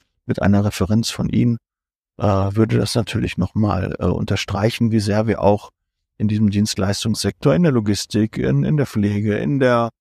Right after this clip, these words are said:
im Handel, ähm, aktiv sind, ja. Und damit kannst du dann definitiv weitere Referenzen und auch weitere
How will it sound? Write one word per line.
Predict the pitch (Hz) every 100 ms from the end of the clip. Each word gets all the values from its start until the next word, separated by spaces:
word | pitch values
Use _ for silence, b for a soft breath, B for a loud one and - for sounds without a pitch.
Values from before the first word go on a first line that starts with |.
| _ _ _ _ _ _ -
im | 143 110
Handel, | 110 117 110 110 b b b _ _ -
ähm, | 101 101 101
aktiv | - - - 135
sind, | - - -
ja. | 107
Und | 143 - 101
damit | 104 123
kannst | - 131 -
du | 123
dann | 117
definitiv | 113 113 113 110 - 104 - -
weitere | - 104 135 - 104 98 95 - _ _ -
Referenzen | 107 107 98 107 131 - 151
und | - 123
auch | 92 -
weitere | - 101 - 135 127